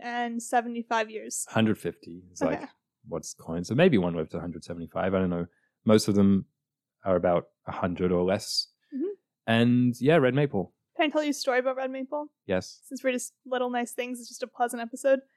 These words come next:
Speaker 1: So, at my house in Nova Scotia, basically it's on the property that my great-grandfather owned, and then they rebuilt the house. So my grandmother and grandfather rebuilt a house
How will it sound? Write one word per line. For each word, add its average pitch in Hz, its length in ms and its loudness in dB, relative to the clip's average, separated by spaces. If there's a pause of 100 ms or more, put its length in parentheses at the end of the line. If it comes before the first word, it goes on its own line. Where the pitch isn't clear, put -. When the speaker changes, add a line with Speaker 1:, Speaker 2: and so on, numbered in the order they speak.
(440)
Speaker 1:
So, 247 460 4 (500)
at 269 140 6
my 262 180 2
house 226 460 -6 (400)
in 240 80 -6
Nova 220 180 0
Scotia, - 460 -6 (640)
basically 277 400 2
it's 233 140 2
on 269 140 4
the 285 60 2
property 233 640 0 (140)
that 220 500 0 (500)
my 226 360 2 (160)
great-grandfather 220 800 2
owned, 254 400 2 (240)
and 247 80 0
then 247 80 0
they 233 120 4
rebuilt 233 680 6
the 247 80 4
house. 226 500 0
So - 140 -6
my 214 140 -4
grandmother 226 520 0
and 220 140 -8
grandfather 220 400 -6
rebuilt 220 440 -2
a 240 100 -6
house 214 420 0